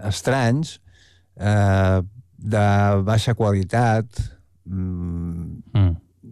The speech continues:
Speaker 1: que intentaran fer passar per, per, per bones.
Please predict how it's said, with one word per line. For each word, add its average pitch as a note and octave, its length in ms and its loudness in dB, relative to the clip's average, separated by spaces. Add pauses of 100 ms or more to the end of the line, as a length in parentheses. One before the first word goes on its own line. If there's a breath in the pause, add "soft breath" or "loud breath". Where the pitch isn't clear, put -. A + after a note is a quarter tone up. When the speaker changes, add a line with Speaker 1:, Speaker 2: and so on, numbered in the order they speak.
(300)
Speaker 1:
que A#2 240 0
intentaran A2 560 2
fer B2 120 -2
passar A2+ 380 0
per, A#2 400 0 (1080)
per, D#2+ 220 -8
per E2+ 240 -6
bones. A2 560 0